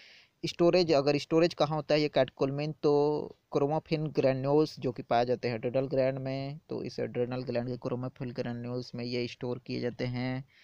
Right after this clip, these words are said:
अ, associated with एटीपी, magnesium and calcium। तो, अ,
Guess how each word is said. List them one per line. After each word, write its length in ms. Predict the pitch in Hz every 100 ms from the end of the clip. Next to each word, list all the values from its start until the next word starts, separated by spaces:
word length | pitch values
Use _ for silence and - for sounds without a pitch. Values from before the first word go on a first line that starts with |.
| _ _ _ _ _ -
अ, 340 | 127 123 101 - _ _ _ _ _ _ _ _ _ _ _ 160
associated 680 | 165 156 - 147 135 180
with 220 | 156 165 -
एटीपी, 800 | 151 151 156 - 151 156 156 170
magnesium 720 | 139 127 131 131 - 143 139 135
and 120 | -
calcium। 460 | 120 117 123 113 113 _
तो, 200 | - 69
अ, 640 | - - - 60 - -